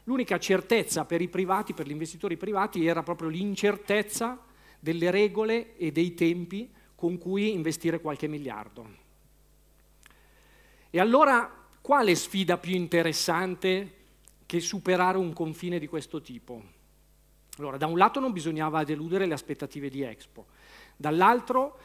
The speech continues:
c'era la possibilità di realizzare un progetto che diventasse un po' il simbolo della credibilità della pubblica amministrazione italiana. Dall'altro attirare degli investitori privati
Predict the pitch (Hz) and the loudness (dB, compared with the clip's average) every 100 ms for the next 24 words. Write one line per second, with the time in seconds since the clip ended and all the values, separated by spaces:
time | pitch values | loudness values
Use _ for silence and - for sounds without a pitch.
0 | - - 240 190 170 175 220 - 214 180 | -20 0 4 4 4 2 -2 -2 -6 -4
1 | 180 160 127 127 139 185 185 208 220 160 | -4 -4 -4 -4 -4 0 2 2 0 0
2 | 147 147 151 156 180 185 190 233 240 262 | -2 -2 -6 -4 -4 0 0 0 -2 -10
3 | 247 165 160 165 180 180 156 117 - 147 | -4 -4 -2 -2 -2 -2 -2 -4 -6 -4
4 | 143 147 196 180 170 - 208 226 233 208 | -4 -6 -4 -4 -4 -6 -4 -2 -2 -2
5 | 156 143 165 156 156 160 165 175 180 175 | -4 -4 -4 -4 -6 -6 -6 -4 -4 -2
6 | 147 139 143 - - 170 175 175 151 131 | -4 -4 -6 -8 -10 -10 -8 -8 -8 -10
7 | 147 135 143 143 147 135 113 101 104 _ | -10 -12 -12 -12 -12 -12 -12 -16 -20 _
8 | _ - - - - - - 190 294 294 | _ -20 -20 -20 -20 -12 2 4 6 4
9 | 285 269 180 - - 196 214 247 233 180 | 4 4 4 0 4 6 6 4 2 2
10 | 165 165 170 170 165 185 175 170 190 127 | 0 0 -2 -2 -6 -4 -4 -2 0 0
11 | - 127 113 | -4 -14 -16